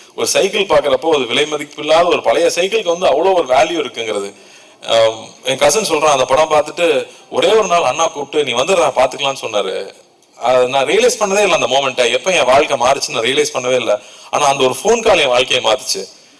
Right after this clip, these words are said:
அப்படி நம்ம யாருக்குமே நம்மள அறியாம பண்ண உதவி அவங்க லைஃபே மாத்த முடியும்னு சொன்னா, அப்ப தெரிஞ்சு எவ்வளவு உதவி பண்ணலாம் அப்படின்னு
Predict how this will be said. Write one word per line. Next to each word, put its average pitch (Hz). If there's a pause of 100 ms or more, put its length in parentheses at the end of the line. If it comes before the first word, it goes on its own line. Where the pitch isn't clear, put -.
(140)
அப்படி 147
நம்ம 131
யாருக்குமே 180
நம்மள 131
அறியாம 208
பண்ண 160
உதவி 170
அவங்க 139
லைஃபே 185
மாத்த 160
முடியும்னு 151
சொன்னா, 151
அப்ப 156
தெரிஞ்சு 226
எவ்வளவு 160
உதவி 160
பண்ணலாம் 127 (180)
அப்படின்னு 156